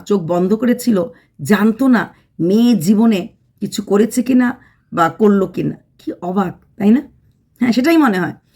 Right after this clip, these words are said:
তারপরও ওর বাবা মা চোখে আঙুল দেয়, "তুই দুই ঘন্টা কই কাটিয়ে আসিস?" কারণ যেতে যদি এক ঘন্টা লাগে, আসতে এক ঘন্টা, দু ঘন্টা, আর মাঝখানে এই যে দুই শপিং টপিং কিছু করে তিন ঘন্টা, তিন ঘন্টা শপিং তো আর লাগে না, বাজারে যেতে, দোকানে যেতে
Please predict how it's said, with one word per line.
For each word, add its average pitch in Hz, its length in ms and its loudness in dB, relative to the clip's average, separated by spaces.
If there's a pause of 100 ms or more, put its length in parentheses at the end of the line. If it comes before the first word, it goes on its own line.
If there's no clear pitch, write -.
তারপরও 254 420 -2
ওর 311 80 0
বাবা 226 240 2
মা 196 180 0 (120)
চোখে 202 200 -4
আঙুল 175 220 -2
দেয়, 165 160 -6 (260)
"তুই 285 120 6
দুই 262 180 2
ঘন্টা 277 300 0
কই 320 120 -4
কাটিয়ে 240 240 0
আসিস?" 190 100 -2
কারণ 202 100 0
যেতে 220 220 0
যদি 262 200 2
এক 247 120 -2
ঘন্টা 262 220 -2
লাগে, 220 360 -2 (380)
আসতে - 340 -4
এক 226 140 2
ঘন্টা, 175 400 -6
দু 269 180 0
ঘন্টা, 240 400 -2 (420)
আর 185 100 -4
মাঝখানে 202 520 -2 (360)
এই 185 120 -8
যে 180 100 -4
দুই 196 140 0
শপিং 208 320 0
টপিং 240 220 0
কিছু 233 200 -2
করে 233 200 2
তিন 262 260 2
ঘন্টা, 190 300 -2
তিন 220 300 -2
ঘন্টা 233 220 0
শপিং 233 340 -2
তো 269 80 -4
আর 262 60 -2
লাগে 277 200 0
না, 403 200 -4 (340)
বাজারে 208 320 2
যেতে, 214 160 0
দোকানে 214 320 -2
যেতে 208 280 -4